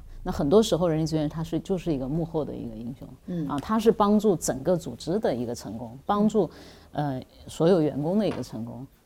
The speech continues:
Speaker 1: 那第二个呢，我觉得作为人力资源的这个从业人员，那你最起码一点你要关注人吧。
Speaker 2: 嗯。
Speaker 1: 啊，我发现很多人力资源的从业人员，他不关注人，
Speaker 2: 嗯。
Speaker 1: 他只关注事情，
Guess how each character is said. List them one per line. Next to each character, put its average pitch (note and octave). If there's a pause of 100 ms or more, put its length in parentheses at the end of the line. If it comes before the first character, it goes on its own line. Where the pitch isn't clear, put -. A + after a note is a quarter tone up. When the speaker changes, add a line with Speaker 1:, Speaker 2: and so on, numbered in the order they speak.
(220)
Speaker 1:
那 A#3+
第 D4
二 D#4+
个 G#3
呢， D3+
我 C#3
觉 C#3+
得 E3 (360)
作 B3
为 A#3
人 D#3
力 G#3+
资 A3
源 E3
的 E3+
这 D#3+
个 C3
从 D3
业 E3
人 C#3
员， C3+ (280)
那 A#3
你 E3 (320)
最 C#4+
起 -
码 E3
一 D3+
点 C#3+
你 C3
要 C3
关 A3+
注 A#3
人 D3+
吧。 F3+ (220)
Speaker 2:
嗯。 G3
Speaker 1:
啊， F#3
我 F#3
发 A#3+
现 A#3+
很 F3
多 F#3+ (360)
人 E3+
力 F#3
资 F#3
源 E3+
的 F3
从 E3
业 E3
人 D#3
员， C#3+ (380)
他 A#3
不 B3
关 C#4+
注 D4+
人， D3 (160)
Speaker 2:
嗯。 G3+
Speaker 1:
他 C#4
只 G3+
关 A#3+
注 C#4
事 E4
情， B2